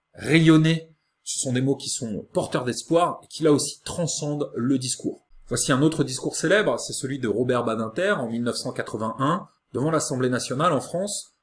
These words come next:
pour l'abolition de la peine de mort. « Demain, grâce à vous, la justice française ne sera plus une justice qui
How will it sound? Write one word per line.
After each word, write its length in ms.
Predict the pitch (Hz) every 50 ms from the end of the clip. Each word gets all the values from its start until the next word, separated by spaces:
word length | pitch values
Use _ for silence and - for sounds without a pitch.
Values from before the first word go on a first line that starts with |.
| _ _
pour 340 | _ - 156 170 170 - - -
l'abolition 640 | 117 143 139 139 139 127 127 - - 151 147 147 143 -
de 100 | 127 143
la 140 | 143 135
peine 180 | - - 123 123
de 80 | 120 117
mort. « 340 | 104 95 85 - - _ _ _ - -
Demain, 420 | 135 117 160 165 160 165 170 165 - 139
grâce 260 | 123 127 147 139 - -
à 80 | 143
vous, 300 | 127 139 165 190 196 - -
la 140 | 120 110
justice 400 | 104 110 139 - - - 151 -
française 480 | - - 147 127 - - 156 156 143 135
ne 80 | 131 127
sera 320 | 120 - 139 117 113 110
plus 220 | - - 156 147 -
une 140 | 135 123 113
justice 500 | 110 117 - - - 143 143 - - -
qui 200 | - - -